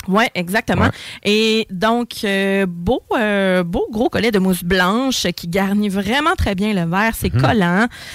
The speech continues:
Speaker 1: Euh, au nez, caramel. Euh, torréfaction,
Speaker 2: Maltais
Speaker 1: le
Speaker 2: un peu, hein ?
Speaker 1: Oui, un peu. Oh, oui,
Speaker 2: Ouais.
Speaker 1: oui. Oui, oui, oui. Euh, céréales, l'orge et l'avoine qui ont été utilisées.
Speaker 2: Ok.
Speaker 1: Et, euh, il y a de la levure Kveik, donc, euh, un petit côté, euh, fruité.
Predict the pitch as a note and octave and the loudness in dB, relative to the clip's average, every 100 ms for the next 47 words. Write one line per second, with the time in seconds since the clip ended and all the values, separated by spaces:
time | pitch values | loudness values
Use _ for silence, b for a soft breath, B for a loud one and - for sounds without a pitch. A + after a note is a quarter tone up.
0 | B - F#3 F#3 A#3 A3 B3 G4+ - A#3+ | B 0 4 4 4 2 2 0 -2 0
1 | A3 G#3+ B4+ A4 G#3 G3 G3 _ b b | 0 0 -2 -4 -4 -6 -8 _ b b
2 | b b D3+ _ _ F3+ F3+ F3 - G3 | b b -20 _ _ -4 -2 -2 0 0
3 | G#3 - A3+ - B3 C#4 A4+ A4+ F4+ G3 | 0 0 -2 -2 -2 -2 0 4 4 4
4 | F#3 F#3 D3 - G3 A3+ E3+ A3+ D3+ F3 | 4 2 2 0 0 0 0 -2 -4 -2
5 | E3+ F#3+ F#4 A#4+ B3 - - C#4 E4+ - | 0 2 4 2 0 -4 -4 0 2 4
6 | C#3 D#3+ D#3 G#3+ A3 D4+ C#4 A3 B3+ D4 | 2 0 -6 -6 -2 0 0 0 0 2
7 | A#3 - A#3 A3 A#3+ C4 A#3 A3+ C4 A#3 | 0 0 0 2 2 2 2 2 2 2
8 | A3 G#3+ G#3 A#3 A3+ F#3+ F3+ F3 F3+ E3+ | 2 2 2 0 0 0 -2 -2 -2 -6
9 | - E3 F#3 - B A#2+ - D#3 - G#3 | -6 -4 -2 -4 B 0 2 2 2 2
10 | G#3+ G3+ G3 G3 G3+ G3+ F#3+ G#3 G#3 G3+ | 4 4 4 2 0 0 0 0 0 0
11 | G3 G3+ B3+ C#4+ G3+ A#3+ F#4 - G3+ G3 | 2 0 -2 -6 -4 -4 -4 -4 -2 0
12 | G3+ G#3 G3+ G3+ F#3+ F#3 F#3+ F3 - G#3+ | 0 0 0 -2 -2 0 -2 -4 -4 -4
13 | - B3 B3 A#3 G3+ G3 G3+ - C4+ - | -2 0 2 0 0 -2 -2 0 2 2
14 | - - | 2 0